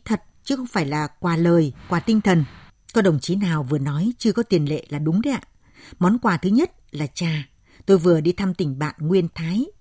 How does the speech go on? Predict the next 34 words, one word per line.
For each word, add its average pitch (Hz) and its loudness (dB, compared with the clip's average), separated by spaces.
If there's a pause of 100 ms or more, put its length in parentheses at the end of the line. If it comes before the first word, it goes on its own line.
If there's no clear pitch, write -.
tỉnh 147 2
kết - -4
nghĩa 185 0
với 226 -8
tỉnh 165 -6
ta. 170 -4 (540)
Các 262 0
đồng 196 4
chí 208 -2
ấy 202 2
gửi 202 2
tặng - -6
lãnh 160 -8
đạo 208 -6
tỉnh 147 -2
ta 165 -4
loại 165 -4
trà 156 -6
ngon 160 -4
đặc - -4
biệt 165 4 (140)
để 147 -4
tiếp 214 -6
khách. 330 -8 (600)
Tôi 190 2
dành 160 0
một 147 -4
nửa 160 4 (200)
mang 160 -2
xuống 170 -2
biếu 180 4
các 180 -8
đồng 165 -2
chí. 185 -6